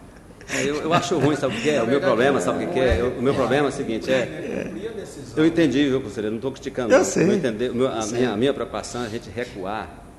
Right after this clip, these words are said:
Speaker 3: Aham.
Speaker 1: é, vamos dizer, antes da hora.
Speaker 3: Entendi.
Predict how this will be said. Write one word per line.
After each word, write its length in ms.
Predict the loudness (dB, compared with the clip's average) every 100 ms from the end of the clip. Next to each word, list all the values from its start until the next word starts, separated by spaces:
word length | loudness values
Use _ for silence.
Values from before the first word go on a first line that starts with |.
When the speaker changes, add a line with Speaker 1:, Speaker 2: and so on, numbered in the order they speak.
| -4
Speaker 3:
Aham. 360 | -2 -2 -6 -8 -8
Speaker 1:
é, 160 | -8 -4
vamos 160 | -4
dizer, 360 | -2 -2 -4 -6 -14 -20 -20 -20 -20 -20 -20 -20 -12 -4
antes 220 | -4 -2
da 120 | -2
hora. 280 | 0 -2 -6 -14 -20 -10
Speaker 3:
Entendi. 400 | -2 -2 -2 -6